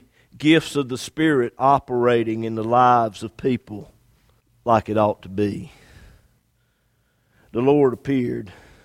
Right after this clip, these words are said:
and he told this woman something. Now, if you'll look there, Judges thirteen, verses four and five. He said, "Beware, I pray thee, drink not wine nor strong drink, and eat not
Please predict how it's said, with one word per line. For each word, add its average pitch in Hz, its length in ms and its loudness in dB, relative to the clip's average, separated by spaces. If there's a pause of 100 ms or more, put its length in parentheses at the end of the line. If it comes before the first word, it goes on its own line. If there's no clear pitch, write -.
(1120)
and 123 80 -4
he 131 80 0
told 175 340 2
this 127 200 -4
woman 117 300 -2
something. 117 340 -6
Now, 113 160 -4
if 113 100 -8
you'll 127 160 4
look 127 200 4
there, 117 180 2
Judges 117 480 2
thirteen, 120 680 -2 (720)
verses 120 340 2
four 113 280 -2
and 104 120 -10
five. 107 320 2
He 120 120 -4
said, 120 320 -2
"Beware, 127 720 0 (1400)
I 117 120 -6
pray 135 280 2
thee, 120 160 0
drink 160 420 0
not 156 300 2
wine 160 440 2
nor 131 120 -2
strong 120 540 -2
drink, 143 500 -4 (840)
and 117 160 -6
eat 143 400 -2
not 139 300 2